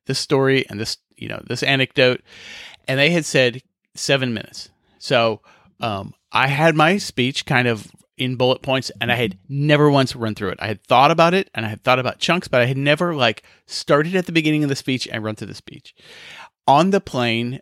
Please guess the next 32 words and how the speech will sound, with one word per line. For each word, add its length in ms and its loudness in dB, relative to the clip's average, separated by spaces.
um, 460 -6
from 420 -6
Charlotte 580 0
to 240 -4
L 200 2
A, 240 -2
I 100 2
sat 320 0
down 340 -2
with 140 -14
my 80 -4
bullet 280 -6
points, 300 -16
and 140 0
I 320 2
quietly 480 4
mumbled 460 2
the 80 -4
speech 340 -4
to 80 0
<laughs> 20 2
myself 540 0
with 120 2
a 60 2
clock 340 0
on 80 -6
it. 120 -20
It 100 2
was 140 4
fifteen 440 0
minutes 260 -2
long. 260 -6